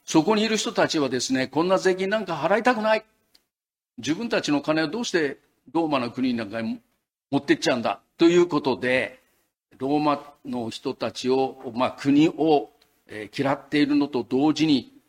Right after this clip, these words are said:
その、お、旗頭というか、手先で私たちから税金取る人は憎いと思っていましたから、このマタイさんは、えー、憎まれていたんでしょうね。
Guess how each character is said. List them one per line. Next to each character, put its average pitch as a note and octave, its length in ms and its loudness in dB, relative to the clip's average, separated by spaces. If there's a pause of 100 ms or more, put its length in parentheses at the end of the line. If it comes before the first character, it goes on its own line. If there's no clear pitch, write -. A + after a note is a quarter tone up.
(240)
そ E3 200 2
の、 F3 420 4 (320)
お、 B2+ 480 -8 (880)
旗 B2 240 -4
頭 B2+ 380 -2
と - 120 -10
い A2+ 100 -4
う B2 100 -4
か、 G#2+ 240 -10 (420)
手 C3 80 -4
先 D3 380 -2
で B2 340 -2 (200)
私 C#3 320 -2
た F#3+ 100 -8
ち - 80 -8
か D3 100 -2
ら C3+ 120 0
税 D3 220 -2
金 D3+ 200 0
取 D#3 140 -4
る B2+ 60 -4
人 D#3 200 -6
は C#3 100 0
憎 C#3+ 400 0
い G#3+ 160 -2
と E3+ 80 -4
思 C3+ 280 -2
っ D3 60 -8
て C3+ 120 -2
い A2+ 60 0
ま A2+ 100 -2
し - 80 -6
た B2 100 -6
か A2 120 -10
ら、 F#2 180 -6 (400)
こ C#3 80 4
の D3 160 6
マ C#3+ 160 4
タ C#3+ 160 4
イ A#2 80 0
さ A2+ 140 -4
ん G2 180 -8
は、 A2 320 -2 (480)
え F#2+ 320 -10
ー、 G#2 40 -8
憎 A2+ 240 -6
ま C#3 140 -2
れ A#2+ 120 -4
て - 80 -8
い A2+ 100 -6
た C3+ 140 -4
ん C3+ 60 -4
で B2 80 -6
し - 100 -8
ょ G#2+ 100 -8
う A#2+ 40 -6
ね。 D3+ 280 0